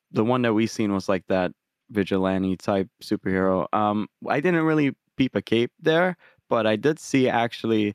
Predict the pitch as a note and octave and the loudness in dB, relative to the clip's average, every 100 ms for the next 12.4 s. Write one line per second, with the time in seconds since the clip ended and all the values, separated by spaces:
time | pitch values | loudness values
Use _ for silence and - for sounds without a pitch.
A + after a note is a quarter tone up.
0 | - - _ A2+ A2 - - - - - | -8 -20 _ 0 0 0 -6 -8 -14 -8
1 | A#2 A2+ A2 A#2+ - G2+ G2+ G2+ G2+ G2+ | -4 -4 -2 -4 -4 -4 -2 -2 -6 -4
2 | G2 F#2+ G2 G#2 A2 - G#2+ G#2+ G2 - | -4 -2 0 0 -2 -2 -2 0 -2 -2
3 | A2 A2 G#2 - _ _ - G#2 G2 G2 | 0 2 2 -2 _ _ -6 -2 0 0
4 | A2 A2+ - A3 D#3+ - A2 G#2 C#3+ - | -2 -4 -2 -2 -2 -2 -2 0 -2 0
5 | A#2 G#2+ G#2 _ _ - C3+ - - A#2+ | 0 0 -2 _ _ -2 -2 -2 -8 -6
6 | G2+ D3 - D3 C3+ B2 A#2+ A#2+ A2+ G2+ | -2 -2 0 -2 0 2 2 0 -2 -2
7 | G2 B2 - G#2+ - - _ _ G#2+ G#2 | 0 0 2 0 -2 -10 _ _ -2 -2
8 | G#2 - A#2 A#2 G#2+ - G#2+ - B2+ C3 | -2 -2 -2 0 0 -2 -4 -4 -2 0
9 | C3+ C#3+ - - C3 B2 - B2 - C3+ | 0 -2 -4 -4 -2 -4 -2 -2 -2 -2
10 | C3+ C3+ - D3+ D#3 - A#2 A#2+ B2 - | -2 -2 -2 -2 -2 -2 0 0 -2 -2
11 | A2 G2+ G2 - B2 - D3+ D3 A#2 A#2 | 0 2 2 0 0 2 2 2 2 2
12 | A#2+ A#2+ A2+ | 2 2 0